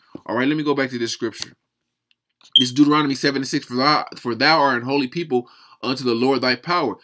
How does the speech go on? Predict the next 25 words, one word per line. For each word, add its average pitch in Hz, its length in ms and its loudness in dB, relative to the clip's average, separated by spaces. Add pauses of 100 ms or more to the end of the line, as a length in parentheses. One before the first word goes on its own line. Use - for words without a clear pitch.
(160)
The 104 60 -8
Lord 147 280 6
hath 127 180 0
chosen 156 480 0
thee 165 160 2
to 160 100 -4
be 135 180 -2
a 131 100 2
special 139 640 -2 (320)
people 156 420 -2
unto 123 280 -2
Himself 117 480 -4 (300)
above 110 360 -2
all, 147 680 0 (480)
above 127 540 2
all 175 520 8 (220)
people 180 380 0
that 143 180 4
are 131 80 2
upon 139 300 -2
the 127 80 -6
face 143 460 0
of 131 160 -4
the 139 100 -4
earth." 185 320 -2